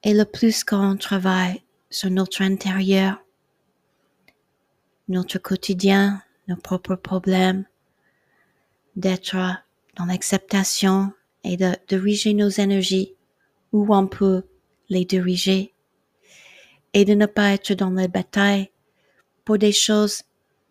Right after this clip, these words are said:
où ça sert à rien finalement. Voilà donc, l'univers nous demande tous à apporter notre lumière, même si ça semble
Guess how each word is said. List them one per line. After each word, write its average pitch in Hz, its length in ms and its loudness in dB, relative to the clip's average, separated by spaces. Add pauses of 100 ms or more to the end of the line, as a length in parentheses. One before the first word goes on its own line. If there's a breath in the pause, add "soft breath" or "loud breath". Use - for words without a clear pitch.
(1400)
où 214 80 0
ça 208 180 2
sert 196 240 0
à 190 80 0
rien 190 420 0
finalement. 185 580 0 (3000 soft breath)
Voilà 208 260 4
donc, 196 300 0 (880)
l'univers 208 680 2
nous 196 140 -2
demande 196 420 -2
tous 202 400 -4
à 185 260 -4 (260)
apporter 202 540 -2
notre 196 280 -4
lumière, 190 600 -2 (920)
même 196 300 2
si 208 180 -2
ça 202 280 -4
semble 190 580 -2